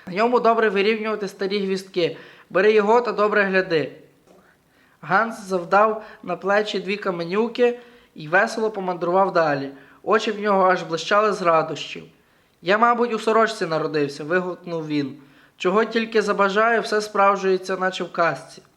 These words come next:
Тим часом відчув він, що притомився, адже з самого ранку був на ногах, та й голод дошкуляв. Бо на радощах, коли він вигідно проміняв корову, він поїв усе, що у нього було. Отож він усе на силу плентався і щохвилини зупинявся перепочити.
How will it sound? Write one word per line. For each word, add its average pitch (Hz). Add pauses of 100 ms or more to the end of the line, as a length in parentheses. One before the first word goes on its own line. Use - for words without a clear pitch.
(140)
Тим 226
часом 220
відчув 190
він, 185 (280)
що 196
притомився, 190
адже 165
з -
самого 226
ранку 202
був 185
на 185
ногах, 170 (380)
та -
й 156
голод 202
дошкуляв. 170 (460)
Бо 180
на 190
радощах, 226
коли 196
він 196
вигідно 190
проміняв 190
корову, 180 (340)
він 208
поїв 208
усе, 226
що 208
у 185
нього 185
було. 151 (1300)
Отож 185
він 196
усе 233
на 233
силу 226
плентався 214
і 165
щохвилини 208
зупинявся 185
перепочити. 175